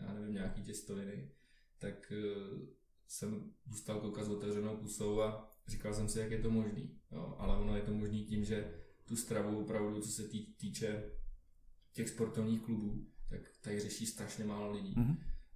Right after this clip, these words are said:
Speaker 1: A začíná to už od mládeže, ono dneska všechno, veškerý jako investice jdou do dospělých a od té mládeže vlastně by to mělo začínat a to je i třeba největší za mě taková chyba v tom, že, eh, u mládeže,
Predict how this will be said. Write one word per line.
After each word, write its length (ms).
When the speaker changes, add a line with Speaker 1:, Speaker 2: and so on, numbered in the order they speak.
Speaker 1:
A 240
začíná 380
to 120
už 160
od 60
mládeže, 480
ono 160
dneska 260
všechno, 460
veškerý 440
jako 420
investice 600
jdou 380
do 100
dospělých 560
a 60
od 200
té 60
mládeže 400
vlastně 280
by 60
to 120
mělo 200
začínat 460
a 40
to 180
je 60
i 100
třeba 200
největší 760
za 220
mě 220
taková 360
chyba 280
v 60
tom, 220
že, 160
eh, 840
u 80
mládeže, 720